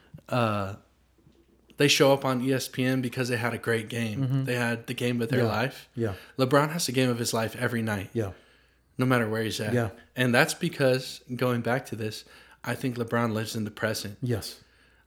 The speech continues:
Speaker 1: LeBron shows up and every game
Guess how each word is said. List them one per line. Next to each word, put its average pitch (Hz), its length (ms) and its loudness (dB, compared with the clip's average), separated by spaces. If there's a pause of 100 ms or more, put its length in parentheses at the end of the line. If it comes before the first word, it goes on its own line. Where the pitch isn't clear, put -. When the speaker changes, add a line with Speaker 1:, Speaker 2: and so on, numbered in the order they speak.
(100)
Speaker 1:
LeBron 123 400 2
shows 120 320 -2
up 113 240 -6 (140)
and 107 460 -6
every 117 220 -2
game 117 440 0